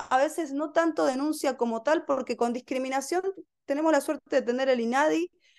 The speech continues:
que es una instancia donde se puede denunciar discriminación y hacer una intervención, ¿no? Pero digo, a veces esto de ser tan punitivista tampoco es que va a resolver, ¿no? Ir y denunciar y ta, ta, ta.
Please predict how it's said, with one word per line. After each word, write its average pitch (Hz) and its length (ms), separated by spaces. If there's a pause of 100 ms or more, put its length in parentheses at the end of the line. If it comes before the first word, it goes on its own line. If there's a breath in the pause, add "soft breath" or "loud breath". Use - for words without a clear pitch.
(140 soft breath)
que 269 100
es 254 60
una 240 140
instancia 262 460
donde 226 100
se 214 120
puede 240 380
denunciar 202 540
discriminación 226 720
y - 20
hacer 240 280
una 220 120
intervención, 214 960
¿no? 311 240 (460 soft breath)
Pero 285 240
digo, 339 220
a 277 60
veces 320 360
esto 302 200
de 262 100
ser 262 260
tan 277 220
punitivista 247 760
tampoco 247 480
es 240 80
que 247 140
va 233 80
a 233 40
resolver, 233 600
¿no? 233 200
Ir 247 260
y 233 100
denunciar 226 640
y 214 80
ta, 214 180
ta, 214 220
ta. 208 300